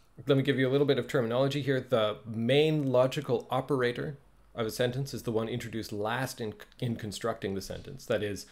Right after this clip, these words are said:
as you go up this kind of tree, what did you put in last? In this sentence, the arrow came in after the and and the or. It's the very last thing in this last forking together,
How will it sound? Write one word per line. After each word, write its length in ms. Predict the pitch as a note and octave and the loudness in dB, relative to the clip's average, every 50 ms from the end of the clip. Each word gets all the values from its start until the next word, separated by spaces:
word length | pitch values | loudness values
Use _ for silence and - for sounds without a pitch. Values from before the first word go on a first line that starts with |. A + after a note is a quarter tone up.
| - - _ _ - | -20 -20 _ _ 0
as 280 | - B2+ C#3+ C#3 C3+ | 4 6 6 6 6
you 80 | D3+ C3+ | 4 4
go 300 | A2+ C#3+ C3 B2+ B2+ - - | 8 8 8 8 6 4 2
up 280 | C3 C3+ C3+ - - | 2 2 2 0 -6
this 200 | - C3 B2 - | -4 -4 -4 -4
kind 280 | - - C3+ A#2 A2 G#2 | -4 -2 0 0 0 0
of 140 | G#2 - - | -2 -4 -6
tree, 440 | - - D3 B2+ F#2+ F2+ F#2 - - _ | -8 -4 -4 -2 -2 -4 -6 -12 -16 _
what 200 | - - G#2+ B2 | -12 -2 0 0
did 140 | C3 C3 A#2 | 2 2 -2
you 60 | B2 | -2
put 180 | A#2+ - B2+ A#2 | -2 -2 0 0
in 140 | A2 G#2 G2+ | 0 0 0
last? 340 | G#2 F#2+ - - - - - - | -4 -4 -4 -8 -14 -16 -10 -6
In 160 | B2 A#2 G2+ | -6 -6 -4
this 240 | F#2 D3+ E3+ E3 - | 0 0 0 0 0
sentence, 640 | - - C3+ A#2+ G#2+ - B2 B2 - - - - - _ _ - - - - - - - - _ _ _ _ _ _ | 0 0 2 2 2 0 -4 -6 -6 -8 -12 -14 -14 _ _ -20 -20 -20 -20 -20 -20 -20 -20 _ _ _ _ _ _
the 240 | - C3+ C3 B2+ - _ - | -2 -2 -2 -2 -4 _ 2
arrow 420 | C3+ C#3 D3+ D#3+ D3+ C3+ A#2+ A2+ | 4 6 8 8 8 8 6 6
came 300 | - - C3 A#2+ A2+ A2 | 4 2 0 0 2 2
in 200 | A2 G2+ G2+ A2 - - | 0 0 -2 -4 -4 0
after 520 | C3 C3+ D3+ D3 D3 - - B2+ A2+ G#2 | 0 2 2 0 -2 -4 -2 0 0 0
the 260 | G2 F2 G#2+ A2 - - - | 0 -2 -10 -12 -12 -8 -6
and 440 | B2+ B2 A#2 A#2 A#2 A2+ A2 G#2 - | -2 -2 -2 -2 -2 -4 -6 -8 -10
and 180 | - A#2 F#2+ | -12 -12 -10
the 140 | F#2 G2 - - | -10 -12 -8 -6
or. 280 | A#2 A2+ G2+ F#2+ F2 F#2 | -4 -4 -4 -4 -6 -8
It's 160 | - - - | -10 -14 -10
the 100 | - G#2+ | -10 -10
very 400 | F2 - B2+ C3 C3 C3 B2+ A#2+ | -4 2 4 6 6 6 4 2
last 500 | A2 G#2+ G#2 G#2 G#2 G2+ G2 - - - | 2 0 0 0 0 -2 -6 -8 -16 -16
thing 360 | - - A2 F#2+ - - - - - _ _ _ _ - | -6 -4 -4 -4 -4 -8 -14 -20 -20 _ _ _ _ -12
in 140 | G#2 F#2+ F#2+ | -10 -8 -6
this 180 | F#2+ F2+ - - - F#2+ | -8 -8 -10 -12 -16 -8
last 520 | F#2+ G#2 G2+ G#2+ G#2+ G#2 - - - - _ _ _ _ _ _ _ _ _ - | -6 -4 -2 -2 -2 -4 -6 -12 -18 -20 _ _ _ _ _ _ _ _ _ -14
forking 420 | - - B2 A#2 - - G#2 F#2+ | -2 0 0 0 0 -2 -8 -8
together, 420 | - G2+ G#2 G2 F#2+ F2 - D#2+ | -6 -6 -4 -4 -4 -6 -8 -12